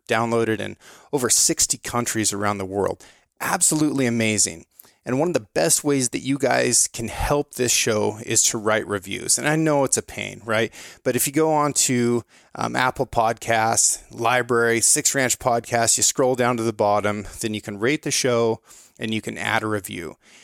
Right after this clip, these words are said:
And for the next month, I'm gonna look at all the new reviews that go in there, and I'm gonna randomly pick one of you guys, and I'm gonna send you a Sig Sauer Kilo twenty-four hundred A B S rangefinder. You can look it up.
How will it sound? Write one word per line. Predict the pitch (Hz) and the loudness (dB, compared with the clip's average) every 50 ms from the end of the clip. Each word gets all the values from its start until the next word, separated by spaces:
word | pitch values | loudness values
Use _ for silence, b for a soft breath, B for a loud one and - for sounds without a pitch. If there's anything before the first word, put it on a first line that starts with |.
| B B B B - | B B B B -6
And | - 120 117 113 113 113 110 - | -4 -2 -2 -2 -2 -4 -6 -6
for | - - - - - | -8 -6 -6 -6 -6
the | 113 123 | -4 -2
next | 127 135 - - - | -2 -2 0 -2 -2
month, | 123 123 135 147 139 120 113 - | -2 0 0 0 0 0 0 -2
I'm | 123 117 | -2 -2
gonna | 117 113 113 | 0 0 0
look | 110 110 127 131 - - | 0 0 0 -2 0 -2
at | 123 | -4
all | - - 113 120 131 | -2 0 0 0 0
the | 120 123 113 | 0 0 -2
new | 110 113 117 127 131 139 | -2 0 0 0 0 0
reviews | 147 151 147 139 139 139 156 151 143 123 117 | 0 -2 -2 -2 -2 -2 0 0 0 2 0
that | 117 - | -2 0
go | 110 120 120 139 139 | 0 0 2 2 2
in | 135 120 | 2 2
there, | 104 90 95 101 110 117 120 - | 2 2 2 2 0 -2 -4 -6
and | - 110 | -6 -4
I'm | 113 113 113 | -4 -4 -4
gonna | 107 107 104 | -2 -2 -2
randomly | 101 98 104 110 117 127 139 143 147 147 151 147 | -2 0 0 0 2 2 0 0 0 0 -2 -2
pick | - - 190 175 - - | -2 -2 -2 -2 0 0
one | 120 117 113 | 0 0 0
of | 110 98 107 | 0 -2 -4
you | 101 101 | -4 -2
guys, | 101 95 92 95 95 101 101 - - B B B B B B B - | 0 0 2 2 0 2 0 0 0 B B B B B B B -6
and | 120 110 | -4 -2
I'm | 113 113 | 0 0
gonna | 110 110 113 | 0 0 2
send | 107 - - 120 120 113 | 2 2 2 0 -2 -2
you | 113 113 110 107 - | 0 0 0 0 -2
a | - 104 | -2 -2
Sig | - - - 127 135 135 127 | 0 2 2 2 0 0 0
Sauer | - - - 120 117 113 117 117 113 113 | 0 2 2 2 2 2 2 2 2 0
Kilo | - - - - 139 131 127 131 123 127 | -2 -6 -10 -6 -4 -2 0 2 0 0
twenty-four | - - - - 120 120 113 - - 117 101 | -2 -4 -6 -4 -4 -4 -4 -2 -2 -2 -2
hundred | 113 117 104 107 104 - | 0 0 -2 -2 -2 -4
A | - 107 104 | -6 -6 -6
B | 98 101 | -4 -2
S | 101 104 - - | -2 -2 -2 -2
rangefinder. | - - - - - - - - - - - - B B B B B B B B B _ | -4 -8 -10 -8 -8 -8 -8 -10 -12 -14 -16 -18 B B B B B B B B B _
You | - 120 | -8 -6
can | 113 110 | -4 -2
look | 104 110 113 - | -2 -2 -2 0
it | 117 | 0
up. | 113 107 104 - _ | 0 0 -2 -6 _